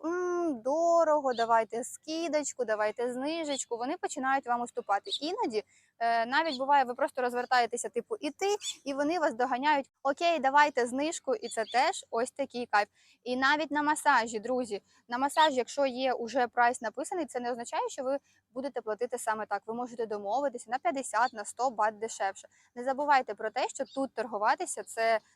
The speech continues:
нормально, це прийнято, чого б не зберегти свою копієчку. І, дорогі мої глядачі, не забувайте про те, що на моєму каналі нова рубрика, і за ваші перегляди, за вашу маленьку активність я дарую грошову винагороду в розмірі десяти доларів,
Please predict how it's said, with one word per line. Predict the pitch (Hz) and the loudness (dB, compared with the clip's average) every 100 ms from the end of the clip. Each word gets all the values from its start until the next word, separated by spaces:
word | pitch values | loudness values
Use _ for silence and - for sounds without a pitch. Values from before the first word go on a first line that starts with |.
| _ | _
нормально, | 269 262 208 202 240 262 247 | 2 4 2 2 2 0 -4
це | - 247 | -2 -4
прийнято, | - 208 240 254 240 | -2 -4 -2 -2 -2
чого | - 233 262 | -4 0 0
б | 320 _ _ - | 0 _ _ -4
не | 240 | -4
зберегти | 208 226 226 - 339 | 0 0 0 -2 -6
свою | - 233 277 | -4 -4 -2
копієчку. | - 233 208 190 196 - 214 - _ _ | -2 -4 -6 -8 -10 -14 -16 -18 _ _
І, | 311 302 | -2 0
дорогі | 226 247 254 294 | 2 2 2 0
мої | 349 302 285 | 0 0 0
глядачі, | 254 233 233 233 | 0 -2 -2 -2
не | 220 | -2
забувайте | 226 240 277 285 262 | -4 0 4 4 2
про | 226 233 | -4 -4
те, | 247 247 | -2 -4
що | - 220 | -4 -6
на | |
моєму | 226 233 240 226 | -4 -2 -2 -2
каналі | 240 233 220 | 0 0 0
нова | 220 220 214 | -2 2 2
рубрика, | 247 330 320 - 202 | 2 0 -2 -2 -4
і | 240 233 | -4 -2
за | 240 | 2
ваші | 247 254 220 | 2 0 -2
перегляди, | 226 220 220 214 196 | 0 2 2 0 -6
за | 202 | -6
вашу | 214 220 - | -2 -2 -4
маленьку | 262 302 311 320 311 285 233 - | -2 0 0 0 0 -2 -2 -4
активність | 220 - 302 370 240 - - _ | -6 -6 -4 -4 -6 -10 -20 _
я | 220 262 | 0 2
дарую | 262 240 262 262 | 4 2 2 0
грошову | 214 - 226 | -2 -6 -6
винагороду | 220 208 202 208 302 349 | -6 -4 -4 -2 0 0
в | 233 | 0
розмірі | 240 240 214 | 0 -2 -6
десяти | 196 226 - 247 233 | -4 -2 -2 -4 -6
доларів, | 202 247 349 320 | -4 -2 0 -2